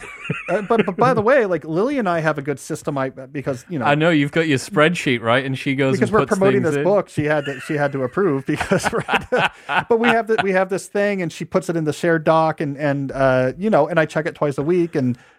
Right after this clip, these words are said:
Speaker 2: uh, yeah. Anyways, once you know what you're optimizing, and I didn't do it for my U K publisher because I don't usually do a ton of publicity in the U K, so, like, uh, it's, I, I won't bother. But then the book was popular in the U K, so we, we were booking a lot of, a lot more U K uh, publicity with my U K publisher,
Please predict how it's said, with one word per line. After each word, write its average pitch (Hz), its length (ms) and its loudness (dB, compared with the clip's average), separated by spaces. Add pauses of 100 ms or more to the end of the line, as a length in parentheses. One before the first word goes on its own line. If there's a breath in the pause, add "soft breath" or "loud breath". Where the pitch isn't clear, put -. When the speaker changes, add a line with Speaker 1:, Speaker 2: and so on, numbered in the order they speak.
(120)
Speaker 2:
uh, 143 360 4
yeah. 165 220 2
Anyways, 175 280 -2
once 196 240 2
you 233 60 0
know 190 120 0
what 180 160 0
you're 151 100 0
optimizing, 123 680 -2 (200 loud breath)
and 196 320 2
I 160 120 4
didn't 170 260 -2
do 170 120 4
it - 100 -2
for 151 100 -4
my 139 100 2
U 123 300 0
K 208 240 0
publisher 139 460 -2
because - 200 -4
I 156 60 4
don't 180 180 0
usually 156 260 2
do 123 140 2
a 120 60 0
ton 165 280 0
of 127 80 -2
publicity 131 480 -2
in 120 80 0
the 120 80 -2
U 117 120 -2
K, 349 180 0
so, 175 120 0
like, 160 100 0
uh, 160 160 0
it's, 151 240 -4
I, 156 220 2
I 151 60 0
won't 143 220 -2
bother. 156 380 2 (320 loud breath)
But 143 120 2
then 156 100 4
the 139 80 4
book 185 220 2
was 160 120 2
popular 139 320 0
in 123 60 0
the 113 80 -2
U 110 120 -2
K, 110 180 0
so 120 120 -6
we, 113 80 0
we 123 140 0
were 117 60 2
booking 131 300 0
a 113 60 2
lot 117 200 0
of, 110 180 -6
a 117 180 -4
lot 123 240 0
more 127 160 4
U 117 160 0
K 117 200 -2 (280)
uh, 117 60 -6
publicity 123 500 0
with 117 220 -2
my 127 60 0
U 110 140 -2
K 110 160 -4
publisher, 139 540 0